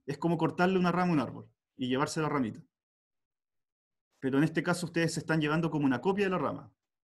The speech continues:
El árbol original no se ve afectado. Eso es por la parte funcional. Recuerden que programación funcional, uno trabaja con valores, no con variables. Entonces el árbol es un valor. Ya, ya es, ya es un árbol y ya es ese árbol. Entonces uno copia simplemente la rama.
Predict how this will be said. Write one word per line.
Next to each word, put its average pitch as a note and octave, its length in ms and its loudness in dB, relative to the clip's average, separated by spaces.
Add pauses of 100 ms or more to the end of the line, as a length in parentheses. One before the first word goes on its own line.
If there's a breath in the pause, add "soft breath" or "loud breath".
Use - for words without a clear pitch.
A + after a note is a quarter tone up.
(240)
El A#2+ 140 -2
árbol D3 200 0
original C#3 380 0
no C#3+ 80 0
se B2+ 140 -6
ve C#3+ 60 -2
afectado. D3+ 560 -6 (260)
Eso A#2+ 200 -12
es - 60 -14
por B2+ 120 -6
la A#2 100 -4
parte C#3 240 -6
funcional. C3 640 -6 (240)
Recuerden C#3 320 -2
que C#3 80 -6
programación B2 360 -4
funcional, C3+ 540 -4 (1300)
uno C#3 160 2
trabaja C#3 260 -2
con B2 160 0
valores, D#3 540 0
no D3 100 0
con E3 140 -4
variables. C#3 500 -4
Entonces B2 340 -6
el B2 120 -2
árbol D3 320 -2
es G3 100 0
un F3+ 140 -2
valor. A2 280 -6 (400)
Ya, A#2+ 360 -4
ya C#3+ 180 -2
es, - 360 -4
ya B2+ 220 -2
es F#3 120 2
un F#3+ 120 0
árbol G3 300 -4
y C3 120 -2
ya C#3+ 120 0
es E3 120 0
ese D#3 180 -4
árbol. G#2+ 320 -10
Entonces A2+ 340 -12
uno B2 180 -6
copia E3 280 -2
simplemente D3 480 -6
la A2 80 -6
rama. - 160 -14